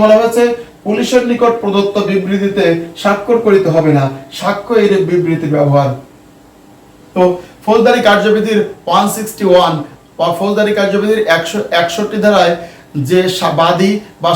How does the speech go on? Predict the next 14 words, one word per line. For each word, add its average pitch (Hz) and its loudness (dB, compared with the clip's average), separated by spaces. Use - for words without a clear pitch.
সাক্ষী 180 -4
পুলিশের 208 -2
নিকট 196 0
যে 180 2
জবানবন্দি 214 2
প্রদান 202 2
করলেন, 156 0
এই 208 0
জবানবন্দিতে 208 2
বাদী 185 4
বা 214 6
সাক্ষীকে 190 -2
স্বাক্ষর 190 -2
প্রদান 190 2